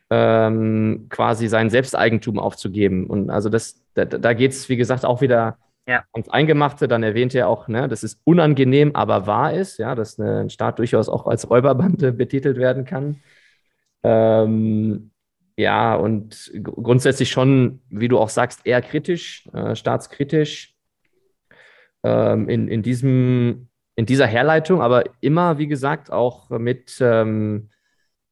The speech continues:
Speaker 1: mit einer Herleitung, also nicht nur rein, äh, populistisch, sondern ja, es ist durchaus logisch, äh, äh, dargelegt, wo sich dann der Leser einfach selber überlegen kann, okay, wie,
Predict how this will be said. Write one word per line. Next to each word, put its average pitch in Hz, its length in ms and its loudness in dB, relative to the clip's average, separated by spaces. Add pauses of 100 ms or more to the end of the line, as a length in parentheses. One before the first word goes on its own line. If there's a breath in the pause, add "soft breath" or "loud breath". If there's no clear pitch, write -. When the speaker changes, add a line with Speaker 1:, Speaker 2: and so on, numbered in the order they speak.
(400)
Speaker 1:
mit 147 300 2
einer 123 80 4
Herleitung, 113 480 2
also 104 180 -2
nicht 127 220 0
nur 120 200 2
rein, 127 360 2
äh, 98 80 -2
populistisch, 135 760 -2
sondern 113 1000 -2 (300)
ja, 117 260 0
es 104 140 -6
ist - 240 -12
durchaus 123 460 2
logisch, 127 580 2
äh, 101 100 2 (160)
äh, 104 60 0
dargelegt, 113 720 -2
wo 110 140 -4
sich 110 180 -10
dann 110 180 2
der 101 320 4
Leser 110 280 0
einfach 113 240 -4
selber 123 320 0
überlegen 120 340 0
kann, 123 200 -6
okay, 110 340 -2
wie, 113 380 -4